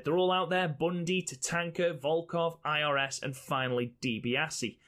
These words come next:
Uh, the All-Pro team then come out and are introduced with all their stats from Encyclopedia Vince. Uh, Ken Norton Junior, Chris Spielman, Ricky Jackson, Carl Banks, Steve Mongo McMichael, and the captain, Reggie White.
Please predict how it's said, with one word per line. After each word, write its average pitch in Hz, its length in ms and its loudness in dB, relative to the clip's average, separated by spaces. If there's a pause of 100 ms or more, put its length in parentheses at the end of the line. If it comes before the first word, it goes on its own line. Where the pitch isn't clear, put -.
(340)
Uh, 113 180 2
the 151 120 2
All-Pro 185 380 2
team 156 420 -4
then 147 280 -4
come 147 300 -4
out 143 280 -2
and 139 100 -4
are - 40 -2
introduced 135 540 -4
with 123 180 -2
all 226 220 2
their 170 140 0
stats - 580 -4 (320)
from 147 180 -2
Encyclopedia 131 1120 0
Vince. 113 720 -4
Uh, 117 160 -2 (100)
Ken 175 240 0
Norton 170 280 0
Junior, 170 480 0 (140)
Chris - 380 -2
Spielman, 160 560 0
Ricky 135 220 -4
Jackson, 156 680 -2 (380)
Carl 214 340 2
Banks, 160 380 -2
Steve 208 560 0
Mongo 151 440 0
McMichael, 143 680 -2
and 147 100 -4
the 147 60 -4
captain, - 640 -6 (220)
Reggie 117 640 -4 (120)
White. 117 720 -4